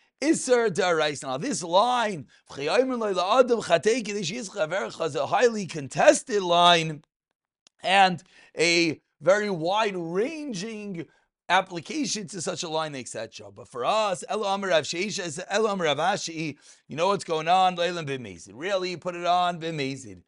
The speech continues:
But Ve'ev the HaKadosh Baruch Hu Iser Skila. And you're right, Rabbi Bibi bar Abaye Shaila really wasn't about a chatos, it was about a skila. He just said <clears throat> the wrong words.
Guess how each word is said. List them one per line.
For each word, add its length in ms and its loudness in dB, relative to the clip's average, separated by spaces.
But 200 -8
Ve'ev 440 -8
the 160 -2
HaKadosh 300 -6
Baruch 180 -6
Hu 100 -8
Iser 200 -10
Skila. 240 -10
And 100 -6
you're 120 4
right, 460 4
Rabbi 320 -10
Bibi 100 -12
bar 220 -6
Abaye 180 -6
Shaila 420 -6
really 300 -12
wasn't 320 -8
about 200 -4
a 40 -6
chatos, 720 0
it 40 -12
was 120 -6
about 200 -2
a 20 -2
skila. 400 -8
He 120 -2
just 180 -2
said 400 -2
<clears throat> 80 -20
the 280 -2
wrong 280 -6
words. 520 0